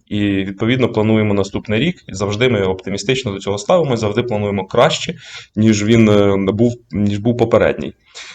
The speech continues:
Е, просідаємо по врожайності. Оце зелененьким, це у нас, е, точка беззбитковості. Тобто, якщо ми за-, не заробили майже, ну, заробили дуже мало, то вважається, що ми заробили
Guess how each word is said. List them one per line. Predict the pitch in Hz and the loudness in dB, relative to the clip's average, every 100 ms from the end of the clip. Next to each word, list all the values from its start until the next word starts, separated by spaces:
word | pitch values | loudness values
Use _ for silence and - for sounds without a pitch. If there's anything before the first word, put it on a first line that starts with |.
| - - | -6 2
Е, | 98 95 | 4 4
просідаємо | 104 110 127 143 127 | 2 2 4 6 6
по | 117 | 6
врожайності. | 117 110 90 85 - | 6 6 4 2 -4
Оце | 98 117 | 0 2
зелененьким, | 117 156 165 151 113 110 | 4 4 2 0 -2 -2
це | - 107 | 0 2
у | 104 | 2
нас, | 101 - | 0 0
е, | 95 | -2
точка | - 120 120 | 0 0 0
беззбитковості. | 104 104 104 - 98 80 - 80 | -4 -4 -6 -4 -4 -4 -8 -14
Тобто, | 92 - | -12 -8
якщо | 107 101 127 | -6 -4 -2
ми | 117 | 2
за-, | 113 113 107 | 4 4 2
не | 117 | 2
заробили | 117 117 117 113 110 | 4 4 4 2 2
майже, | 110 107 107 104 98 104 | 2 0 0 0 2 0
ну, | 107 87 | -2 -2
заробили | 110 117 113 113 | 2 2 2 0
дуже | 113 131 | 0 0
мало, | 165 185 127 | 2 2 0
то | 101 | -4
вважається, | 104 123 131 131 | 0 2 2 0
що | - | -4
ми | 98 | -4
заробили | 98 98 101 131 123 | -2 0 2 2 2